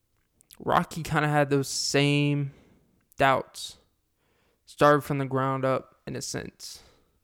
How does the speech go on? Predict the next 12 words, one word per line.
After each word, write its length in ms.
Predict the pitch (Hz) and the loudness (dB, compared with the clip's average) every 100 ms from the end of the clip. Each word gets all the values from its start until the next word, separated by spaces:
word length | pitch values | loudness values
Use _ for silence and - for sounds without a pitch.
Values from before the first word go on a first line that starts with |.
| _ _ _ _ _ _ _ _ _ _ _ _ _ _ _ _ _ _ - - - | _ _ _ _ _ _ _ _ _ _ _ _ _ _ _ _ _ _ -20 -20 -8
Maybe 240 | 143 135 143 | -4 2 4
Logan 320 | 143 143 139 | 4 4 0
Paul 240 | 147 139 | 2 0
can 140 | 135 147 | 0 -4
be 100 | 139 | -2
the 100 | 143 | -4
next 260 | 139 - | -6 -4
Rocky, 460 | 139 147 - - - _ - | -2 -2 -2 -16 -18 _ -4
but 100 | 127 | -2
of 160 | 131 | -2
real 220 | 135 147 147 | 2 4 4
life. 500 | 180 196 - - | 2 0 -6 -14